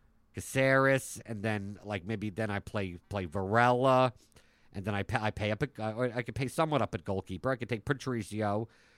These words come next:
and then, uh, or not even Patricio. Let's say, since I'm not, pl-, uh, well, two Portugal in there. I have no Spain. I have Isco on Spain, so maybe I could play the Iranian keeper against him. Then I could play, like, Guerrero or some punt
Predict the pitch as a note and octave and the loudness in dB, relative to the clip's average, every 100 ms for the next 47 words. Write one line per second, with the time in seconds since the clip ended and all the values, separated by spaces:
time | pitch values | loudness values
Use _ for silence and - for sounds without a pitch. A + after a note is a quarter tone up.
0 | _ - F#2+ G#2 F2+ _ _ - A#2 G#2 | _ -8 -4 -4 -8 _ _ -8 -6 -6
1 | G#2 A#2+ A#2 C3+ A#2 D3+ F3 E3+ D#3 F3 | -4 -4 -4 -10 -8 -4 0 0 -2 -6
2 | G3 D#3 F#2+ E2+ G#2 - B2+ A2+ - B2 | -4 -4 -4 -4 -4 -2 -2 -2 -6 -4
3 | B2+ C3 - A#2+ C#3 C3 B2+ A2 - A#2+ | -2 -4 -6 -4 -4 0 -2 -2 -6 -6
4 | - A#2+ - F2+ F2+ F2+ E2 F2 G2 - | -2 -2 -2 -6 -6 -6 -6 -6 -8 -12
5 | _ _ G#2+ G#2 A2 B2 - - A2+ F2+ | _ _ -4 -2 0 -2 -2 -2 -2 -2
6 | F2 A2 - _ _ _ G#2 G#2+ E2+ - | -6 -10 -16 _ _ _ 0 0 -2 -4
7 | E3 E3 C3+ A2 G2+ F2 - G2+ F#2+ G2 | 0 0 0 -2 -2 -8 -6 -4 -4 -6
8 | A2 G2+ G#2+ G#2+ G#2 F#2+ - A#2 A2 G2+ | -6 -4 -2 -2 -2 -4 -8 -2 -2 -2
9 | G2 F#2+ G#2 A2+ G#2+ F#2+ - A#2 - F#2+ | -2 -2 -4 -4 -4 -6 -6 -8 -6 -6
10 | E2+ B2+ A#2+ - E2+ D#2 G2 _ - - | -4 -4 -4 -8 -10 -10 -12 _ -20 -14
11 | - G2 G2+ G2+ - - A2 G2 D#2+ _ | -6 -2 -2 -4 -6 -2 -2 -2 -6 _
12 | - G#2+ G#2 C3 A#2+ F#2 E2+ F#2 - _ | -6 0 4 4 4 0 -2 -6 -10 _
13 | - - - F#2+ - B2+ A2+ - C3+ A2+ | -20 -20 -6 -6 0 0 -2 -2 -2 -2